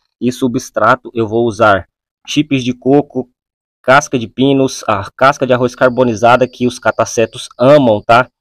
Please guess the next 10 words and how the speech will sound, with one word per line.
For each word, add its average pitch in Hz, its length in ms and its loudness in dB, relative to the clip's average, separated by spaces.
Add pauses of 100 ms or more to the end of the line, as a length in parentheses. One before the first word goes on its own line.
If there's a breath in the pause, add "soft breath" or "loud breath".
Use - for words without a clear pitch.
(240)
Os 113 100 -6
chips 120 340 -4
de 117 80 -6
coco 131 380 -2
e 131 100 0
a 127 80 4
casca 120 320 0
de 120 80 -2
arroz 123 220 -2
carbonizada. 110 800 0